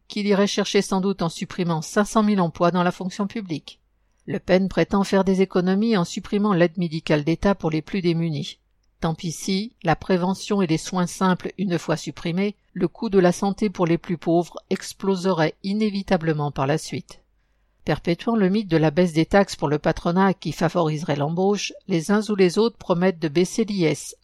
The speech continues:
l'impôt sur les bénéfices des sociétés. En échange, il leur faudrait bien augmenter la T V A de deux points pour Fillon ou la C S G pour Macron,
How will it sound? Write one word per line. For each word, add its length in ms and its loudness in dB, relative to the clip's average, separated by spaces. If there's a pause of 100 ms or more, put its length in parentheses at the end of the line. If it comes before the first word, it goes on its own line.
l'impôt 340 -2
sur 160 -4
les 100 0
bénéfices 460 -4
des 100 -2
sociétés. 680 -6 (340)
En 160 -2
échange, 540 0 (100)
il 120 0
leur 120 2
faudrait 280 -2
bien 180 2
augmenter 640 -2 (200)
la 180 -4
T 200 -4
V 220 2
A 220 2 (120)
de 140 -2
deux 180 0
points 240 0
pour 180 -4
Fillon 460 -4 (240)
ou 100 -4
la 140 2
C 240 2
S 80 0
G 240 0
pour 240 -4
Macron, 500 -4